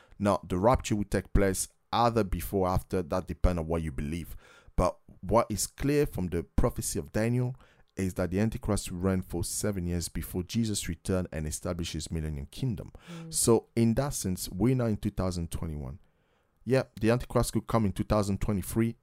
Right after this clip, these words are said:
Speaker 1: reign for seven years, and then two thousand thirty is done. But because I believe that they set themselves up for two thousand thirty,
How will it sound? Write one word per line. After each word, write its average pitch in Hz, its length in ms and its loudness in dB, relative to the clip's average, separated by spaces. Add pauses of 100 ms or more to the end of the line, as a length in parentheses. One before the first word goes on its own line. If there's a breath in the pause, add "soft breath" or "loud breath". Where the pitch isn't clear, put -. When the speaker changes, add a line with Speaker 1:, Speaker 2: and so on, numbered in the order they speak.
Speaker 1:
reign 101 340 4
for 90 140 -6
seven 92 320 -2
years, 92 280 -2
and 90 120 0
then 90 80 2
two - 120 -14
thousand 90 340 0
thirty 92 460 -4 (200)
is 78 160 -4
done. 71 280 -6 (380 loud breath)
But 95 160 4
because 151 520 2
I 135 140 4
believe 113 320 2
that 87 220 -2
they 123 300 6 (100)
set - 360 -4
themselves 101 460 0
up 104 100 -4
for - 140 -6
two - 160 -4
thousand 85 480 -4
thirty, 120 560 -4